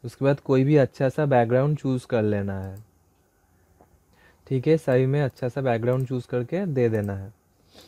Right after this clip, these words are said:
ओके। अब क्या करना है, एनिमेशन देना है सबको। कैसे देना है, उसके लिए एनिमेशन टैब में क्लिक करना है, उसके बाद कस्टम एनिमेशन में क्लिक करना है।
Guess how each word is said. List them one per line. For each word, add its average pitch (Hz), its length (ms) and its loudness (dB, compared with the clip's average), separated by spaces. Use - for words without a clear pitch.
ओके। 135 340 -2
अब 127 200 -4
क्या 147 140 4
करना 147 360 2
है, 165 260 0
एनिमेशन 135 600 2
देना 101 260 -2
है 101 100 -8
सबको। - 440 -14
कैसे 127 260 0
देना 143 280 2
है, 156 200 0
उसके 131 240 -6
लिए 139 180 0
एनिमेशन 135 500 -2
टैब 135 220 0
में 139 160 -2
क्लिक 139 240 -4
करना 131 340 -2
है, 127 280 -6
उसके 120 240 -6
बाद 131 200 0
कस्टम 147 480 -2
एनिमेशन 139 540 0
में 143 140 0
क्लिक 120 260 -2
करना 104 300 -4
है। 95 200 -10